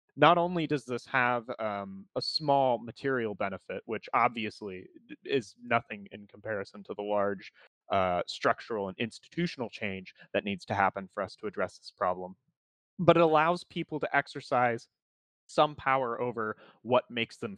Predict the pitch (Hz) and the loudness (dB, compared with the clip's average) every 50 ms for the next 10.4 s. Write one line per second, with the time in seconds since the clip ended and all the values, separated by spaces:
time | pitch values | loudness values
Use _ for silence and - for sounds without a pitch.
0 | _ _ - 185 175 160 - - - 90 - - _ _ _ _ _ _ _ _ | _ _ 0 0 0 0 0 -4 -12 -12 -12 -12 _ _ _ _ _ _ _ _
1 | - 117 113 110 110 104 101 101 98 98 98 - - 139 127 113 104 98 98 - | 0 2 2 4 4 2 0 0 -4 -6 -10 -10 -8 -4 -2 -2 0 -2 -2 -4
2 | 107 - - 120 113 113 110 110 110 110 107 107 104 - _ _ _ _ _ _ | -4 2 4 4 4 6 4 2 0 0 0 -2 -2 -4 _ _ _ _ _ _
3 | _ _ _ _ - 143 135 120 110 104 98 - - 117 - - 143 143 139 131 | _ _ _ _ -6 -2 -2 0 0 -2 -4 -6 -10 -12 -4 0 2 4 6 4
4 | 127 120 117 - - 123 123 - - - - - 147 151 147 131 123 123 120 110 | 4 2 0 0 2 2 2 0 -4 -16 -6 0 2 2 4 2 0 -2 -4 -2
5 | 120 110 107 - - 127 123 117 123 127 127 123 117 117 117 117 110 110 113 110 | 0 2 2 0 0 0 2 4 4 4 2 -2 -4 -4 -2 -2 -4 -4 -6 -8
6 | - 117 117 104 107 117 117 113 113 110 104 - 110 101 95 - 127 143 170 180 | -12 -12 -12 -10 -8 -8 -8 -6 -6 -8 -8 -8 -12 -12 -12 -10 -6 -2 0 0
7 | 151 127 120 113 101 107 104 - - 139 139 - 131 117 113 113 110 - 123 113 | 0 0 -2 -2 -2 -4 -2 4 4 4 4 4 0 -8 -10 -10 -12 -12 -14 -14
8 | 101 110 113 113 110 110 107 - - 117 110 104 101 - - 160 170 170 139 120 | -12 -12 -12 -10 -10 -12 -12 -12 -12 -12 -12 -12 -10 -2 2 4 6 6 6 4
9 | 113 110 - _ _ _ _ _ _ _ - 120 117 113 110 107 107 104 - 117 | 2 -2 -6 _ _ _ _ _ _ _ 0 0 2 2 0 -2 -6 -4 0 2
10 | 120 117 117 113 110 107 110 | 2 4 4 2 0 -2 -4